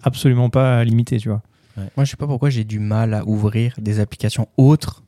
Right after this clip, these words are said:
Speaker 3: que celles qui sont natives dans le téléphone. Pas parce que c'est Apple, euh, rien à voir.
Speaker 1: <laughs>
Speaker 2: Un peu quand
Speaker 3: Mais
Speaker 2: même.
Speaker 3: j'ai, <laughs> non, mais vraiment, j'ai, j'ai, j'ai du mal. Oh, je suis sûr qu'en plus, je sais pas si c'est parce que je veux que ma première page d'iPhone soit absolument la même page que t'as quand tu déverrouilles l'iPhone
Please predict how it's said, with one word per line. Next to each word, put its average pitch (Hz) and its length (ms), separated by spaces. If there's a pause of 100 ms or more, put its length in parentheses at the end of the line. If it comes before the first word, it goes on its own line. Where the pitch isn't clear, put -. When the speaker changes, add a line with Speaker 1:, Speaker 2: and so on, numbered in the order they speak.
(320)
Speaker 3:
que 120 100
celles 143 160
qui - 80
sont 107 140
natives 110 280
dans 117 120
le 110 40
téléphone. 107 400 (200)
Pas 175 80
parce 135 160
que 123 100
c'est 117 120
Apple, 110 260 (260)
euh, 117 180
rien 113 200
à 113 40
voir. 120 220 (220)
Speaker 1:
<laughs> 131 200
Speaker 2:
Un 104 80
peu - 120
quand 113 60
Speaker 3:
Mais 113 40
Speaker 2:
même. 110 80
Speaker 3:
j'ai, 110 220 (440)
<laughs> - 460
non, 139 180
mais 170 100
vraiment, 135 300
j'ai, 127 220
j'ai, 113 180
j'ai 113 160
du 117 140
mal. 160 260
Oh, 117 180
je 131 60
suis 127 100
sûr 170 140
qu'en 120 120
plus, 151 300 (120)
je - 480
sais - 160
pas 156 140
si - 100
c'est 120 80
parce 110 200
que 135 260 (380)
je 110 120
veux 127 160
que 131 80
ma 107 80
première 117 360
page 127 200
d'iPhone 113 380
soit 113 340
absolument 117 800
la 107 160
même 107 220
page 110 220
que 110 100
t'as 107 160
quand 104 160
tu - 120
déverrouilles 104 340
l'iPhone 104 340